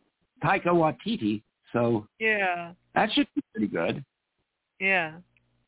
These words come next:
Speaker 1: Right? Okay, this kinda scares me.
Speaker 2: What?
Speaker 1: There's a remake. There's a remake of Blazing Saddles. Now, I'm not joking. It's called Paws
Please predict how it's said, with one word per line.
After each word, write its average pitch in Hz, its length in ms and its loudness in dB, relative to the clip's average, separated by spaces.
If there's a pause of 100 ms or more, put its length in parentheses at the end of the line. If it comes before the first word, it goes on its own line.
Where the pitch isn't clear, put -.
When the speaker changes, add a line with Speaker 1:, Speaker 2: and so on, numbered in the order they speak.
(120)
Speaker 1:
Right? - 220 2 (1300)
Okay, 131 840 4 (200)
this 143 260 -2 (120)
kinda 143 280 -2 (100)
scares 131 420 4
me. 101 320 2 (680)
Speaker 2:
What? 175 380 4
Speaker 1:
There's 143 220 4
a 147 80 4
remake. 165 640 2 (200)
There's 120 260 2
a 127 60 4
remake 175 680 2
of 113 220 -6
Blazing 131 560 0 (100)
Saddles. 113 420 -4 (1400)
Now, 101 220 0
I'm 120 100 2
not 143 220 0
joking. 139 460 0 (1200)
It's 123 160 -4
called 135 380 0
Paws 180 500 2